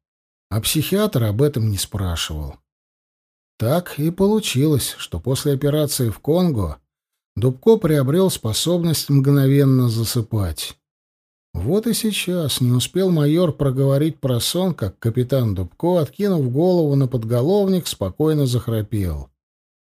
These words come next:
Майору уже было не до сна.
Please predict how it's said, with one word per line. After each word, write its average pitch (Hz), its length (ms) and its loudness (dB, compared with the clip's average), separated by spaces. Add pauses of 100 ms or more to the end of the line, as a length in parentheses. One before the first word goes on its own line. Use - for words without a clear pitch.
(920)
Майору 180 500 4
уже 170 200 0
было 120 260 2
не 120 160 4
до 113 160 0
сна. 85 560 -2